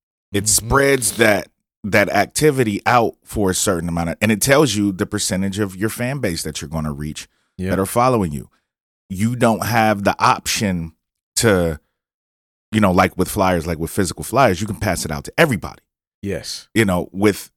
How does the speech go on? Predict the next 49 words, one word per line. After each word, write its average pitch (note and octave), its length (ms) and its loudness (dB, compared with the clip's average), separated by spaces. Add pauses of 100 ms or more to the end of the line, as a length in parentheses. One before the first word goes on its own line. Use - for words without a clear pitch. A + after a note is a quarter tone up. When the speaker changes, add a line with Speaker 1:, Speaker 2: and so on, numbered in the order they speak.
(140)
Speaker 1:
with G#2 320 0 (400)
targeted A#2 400 2
ads A#2 280 2
that F2+ 140 -2
you G#2+ 80 2
have G2 180 2
to - 60 -14
pay E3+ 260 4
for, F#2 460 -2 (920)
you A#2 160 2
don't C#3 240 4
have C3 440 4
necessarily A#2 680 2
the G2+ 160 0
option G#2+ 580 -2
to, G2+ 280 2
Speaker 2:
Right. G2+ 200 -2 (260)
Speaker 1:
you A2 100 2
know, G2+ 120 4
be A#2+ 440 -2
as A#2+ 400 4
focused A2 580 0
as F2+ 180 -2
you F#2+ 100 -2
can F2 500 -2 (340)
with, F#2+ 400 0 (340)
you G2 80 -2
know, E2 140 -4
passing G#2 400 0
out E2 140 -6
flyers, F2+ 400 -2
and G2 180 -2
it F#2+ 120 -2
gets G#2 260 -2
more G2+ 240 2
and F#2+ 80 0
more G2 180 0
expensive A2+ 580 -2
the G2+ 80 -4
more G#2 320 2
and F#2 80 -4
more F#2+ 220 0
people B2 320 -2
you F2 140 -2
try D#2 220 -6
to C#2 100 -10
hit. D#2 300 -12
Speaker 2:
Exactly. G2+ 480 -2
Speaker 1:
So A2 40 6